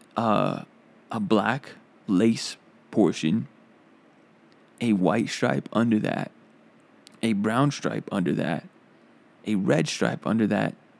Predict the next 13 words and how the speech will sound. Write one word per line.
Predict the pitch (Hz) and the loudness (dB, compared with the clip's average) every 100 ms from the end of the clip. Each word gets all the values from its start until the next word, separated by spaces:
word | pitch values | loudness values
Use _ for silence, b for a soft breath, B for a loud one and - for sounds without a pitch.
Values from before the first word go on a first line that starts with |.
| _ | _
followed | - 107 107 110 | 0 2 4 2
by | 113 104 - | 0 -2 -4
a | |
black | 113 107 - - | -6 -6 -8 -10
stripe | - - - | -6 -6 -4
under | - - | -4 -4
that | - - - B B - | -4 -8 -12 B B -2
with | 117 113 | 0 2
a | 85 - | 0 0
off-white | 98 - 78 78 - | -2 -2 -2 -2 -2
sole | - 82 | -4 -2
unit. | 104 92 - - b b b b b b | -2 -2 -4 -10 b b b b b b
Um, | 135 135 135 120 120 | 4 6 6 2 -2